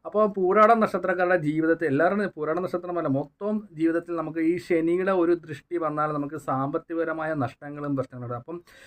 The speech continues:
ശനിദശാകാലം പൂരാട നക്ഷത്രക്കാർക്കാണെങ്കിൽ ആ ഏത് വിധത്തിലുള്ള പരിഹാര കാര്യങ്ങൾ ചെയ്താലാണ് ശനിദോഷത്തി-, ശനിദോഷത്തിന് പരിഹാരം കിട്ടുന്നത് വെച്ചാൽ അതിന് ഉള്ള ഒരു വഴിപാട് കാര്യങ്ങളായിട്ടാണ് ഞാൻ ഈ നക്ഷത്രക്കാർക്ക് വേണ്ടി വന്നേക്കുന്നത്.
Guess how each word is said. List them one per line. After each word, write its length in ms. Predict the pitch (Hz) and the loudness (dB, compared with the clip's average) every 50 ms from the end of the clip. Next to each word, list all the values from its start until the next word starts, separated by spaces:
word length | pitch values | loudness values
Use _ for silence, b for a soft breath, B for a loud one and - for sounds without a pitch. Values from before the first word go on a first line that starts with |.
| B B _ - | B B _ -2
ശനിദശാകാലം 920 | 160 156 165 170 180 175 - 196 202 196 196 185 170 165 165 175 170 170 - - | 0 2 4 2 2 2 4 2 2 2 2 2 2 4 4 4 4 2 0 -4
പൂരാട 280 | - 151 147 151 151 156 | -8 -4 -2 0 0 0
നക്ഷത്രക്കാർക്കാണെങ്കിൽ 1000 | 156 139 - - 151 147 143 - 147 143 139 151 143 135 139 135 135 160 170 B B B B B | -2 -2 -6 -8 -10 -10 -8 -8 -8 -8 -6 -4 -4 -2 0 0 0 0 0 B B B B B
ആ 120 | 147 147 165 175 156 143 | -2 2 2 2 4 4
ഏത് 300 | 139 147 160 185 185 208 | 2 4 4 4 4 4
വിധത്തിലുള്ള 540 | 196 180 180 175 175 180 165 165 165 170 175 | 2 4 2 0 -2 -2 -2 0 2 2 0
പരിഹാര 520 | - - 180 143 143 135 147 147 156 160 165 165 | 0 -4 -4 -2 -2 2 4 4 6 6 6 4
കാര്യങ്ങൾ 380 | 160 160 160 156 160 160 165 165 | 4 4 4 4 2 2 0 -2
ചെയ്താലാണ് 560 | 160 - 139 135 135 139 139 139 135 139 147 139 | -2 0 0 2 2 2 2 2 2 2 0 -2
ശനിദോഷത്തി-, 640 | - 143 127 127 135 143 135 131 143 139 - 143 139 143 143 | -2 -2 -2 0 0 0 -2 -4 -6 -12 -12 -14 -12 -10 -8
ശനിദോഷത്തിന് 720 | 131 - 147 143 160 160 180 180 170 - 170 - 170 175 170 - | -4 0 0 0 2 4 4 4 4 2 -4 -4 -6 -8 -8 -8
പരിഹാരം 480 | 151 143 143 127 151 151 160 160 170 160 | -6 -6 -4 -2 0 0 0 0 0 -2
കിട്ടുന്നത് 320 | 147 135 - 143 143 143 | -6 -10 -10 -8 -6 -6
വെച്ചാൽ 280 | 135 147 147 143 131 131 | -6 -4 -6 -6 -4 -2
അതിന് 340 | 131 135 147 170 202 226 247 240 - _ _ _ - | -2 0 2 2 2 4 2 2 0 _ _ _ -6
ഉള്ള 160 | 165 160 156 156 156 | -2 -2 2 2 2
ഒരു 140 | 156 160 156 | 2 4 4
വഴിപാട് 420 | 139 131 135 147 147 147 147 156 | 4 4 4 4 4 2 2 2
കാര്യങ്ങളായിട്ടാണ് 720 | 156 151 147 143 139 143 139 135 135 139 135 131 131 131 | 2 2 2 2 2 2 0 0 -2 -2 -2 -2 0 0
ഞാൻ 120 | 131 131 135 | 0 0 0
ഈ 60 | 139 139 | 0 0
നക്ഷത്രക്കാർക്ക് 680 | 131 127 - 135 131 139 139 135 139 135 131 139 135 | -2 -4 -6 -10 -10 -10 -10 -8 -8 -10 -8 -8 -6
വേണ്ടി 220 | 131 131 127 131 | -6 -4 -4 -4
വന്നേക്കുന്നത്. 540 | 123 117 113 113 113 107 113 113 110 117 165 | -4 -6 -6 -8 -12 -12 -14 -12 -6 -6 -6